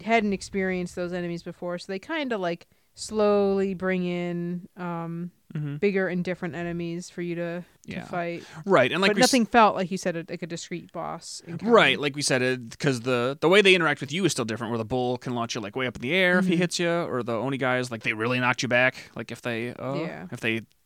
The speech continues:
Speaker 2: smacked you with their punches, like, they pushed you back a decent amount on the screen, where most of the enemies didn't do that.
Speaker 1: Mm-hmm.
Speaker 2: But yeah, like I said, the thing for me was still that, like,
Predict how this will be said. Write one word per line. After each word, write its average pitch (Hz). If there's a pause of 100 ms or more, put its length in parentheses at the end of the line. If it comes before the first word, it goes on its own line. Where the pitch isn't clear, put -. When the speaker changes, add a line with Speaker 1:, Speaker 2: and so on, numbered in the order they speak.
(200)
Speaker 2:
smacked -
you 131
with 127
their 127
punches, 127
like, 123 (340)
they 117
pushed -
you 127
back 117 (200)
a 120
decent 127
amount 120
on 120
the 117
screen, 120
where 113
most 107
of 113
the 117
enemies 110
didn't 110
do 113
that. 120 (200)
Speaker 1:
Mm-hmm. 165 (420)
Speaker 2:
But 107
yeah, 104
like 107
I 107
said, 104
the 120
thing 120
for 117
me 107
was 110
still 117
that, 113
like, 113